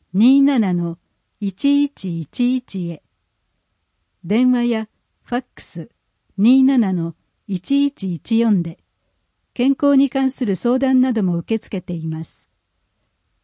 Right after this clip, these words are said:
相談は、医師などの都合により、日程を変更する場合があります。母親学級、予約制。妊娠、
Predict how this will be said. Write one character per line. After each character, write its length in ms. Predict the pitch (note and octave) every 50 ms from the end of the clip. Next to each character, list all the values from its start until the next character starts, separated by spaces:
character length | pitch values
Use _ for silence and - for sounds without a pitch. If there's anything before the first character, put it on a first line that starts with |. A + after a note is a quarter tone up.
| _ _ _ _
相 280 | _ - A3+ A3 A#3
談 240 | A3 A3 A3 A3 G#3+
は、 180 | G3+ G#3 G#3 - _ _ _ _ _ _
医 140 | - A#3+ C#4+
師 120 | - -
な 140 | C4 C4 A#3+
ど 140 | F3+ G3 F#3
の 100 | F#3 F3
都 160 | - - G#3
合 200 | E3 G3+ G#3+ A3 G#3+
に 160 | G#3 G#3 G3+
よ 120 | G3 F#3+
り、 200 | F3+ F3 F3 - _ _ _ _ _ _ _ _ _
日 220 | F#3 F3+ F#3+ F3+
程 320 | - _ C4 C4 C4 C4+ C4+
を 40 | A3+
変 220 | - A#3 B3 C4
更 200 | - - C#4 C4+
す 140 | B3 - C4
る 100 | B3 B3+
場 200 | G#3 B3 A3+ A3+
合 100 | A3+ A3+
が 160 | A3 A3 G#3
あ 80 | G3+ G3
り 100 | F#3+ G3
ま 180 | F#3 F3 F3+ G3+
す。 240 | - - - _ _ _ _ _ _ _ _ _ _ _ _ _ _ _ _ _ _ _ _ _ _ _ _ _ _ _ _ _ _ _ _ _ _ _ _ _
母 360 | _ G#3 F#3+ F#3 C4 C#4+ D4+
親 220 | D4+ D4 D4 C#4
学 200 | - C#4 - - _ _
級、 400 | _ G3+ F3+ D#3+ D3+ D3 D#3 - _ _ _ _ _ _
予 140 | F#3+ F#3+ G3
約 240 | G3 G#3+ G#3+ - -
制。 480 | - - G3+ F3+ F3 E3 D#3+ D#3 - _ _ _ _ _ _ _ _ _ _ _ _ _ _ _ _ _ _ _ -
妊 200 | G3 A3 A#3+ B3+
娠、 420 | A#3 - - - A3+ A3+ G#3+ G3